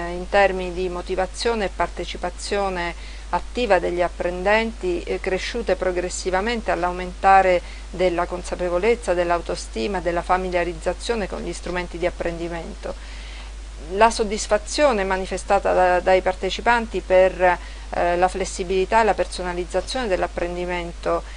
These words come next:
e per i contenuti proposti e gli obiettivi cross curriculari, e come per esempio, eh, la, la possibilità di sviluppare l'autonomia, di costruire sicurezza di sé nell'apprendimento,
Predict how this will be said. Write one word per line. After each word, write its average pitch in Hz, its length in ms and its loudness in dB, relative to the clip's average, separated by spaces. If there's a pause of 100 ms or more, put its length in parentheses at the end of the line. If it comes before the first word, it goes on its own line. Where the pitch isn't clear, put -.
(120)
e 185 80 -2
per 190 180 0
i 185 60 -2
contenuti 190 640 -2
proposti 180 720 0
e 170 220 0
gli 175 140 -4
obiettivi 180 500 -4
cross 180 380 2
curriculari, 175 840 2 (920)
e 190 100 -4
come 185 240 -2
per 185 140 2
esempio, 185 500 2 (640)
eh, 170 380 -2
la, 165 200 0 (360)
la 180 100 0
possibilità 185 460 0
di 190 80 -2
sviluppare 180 500 0
l'autonomia, 175 640 -2
di 170 120 -6
costruire 175 520 -4
sicurezza 175 880 -4
di 175 140 -8
sé 190 280 0
nell'apprendimento, 175 1200 -2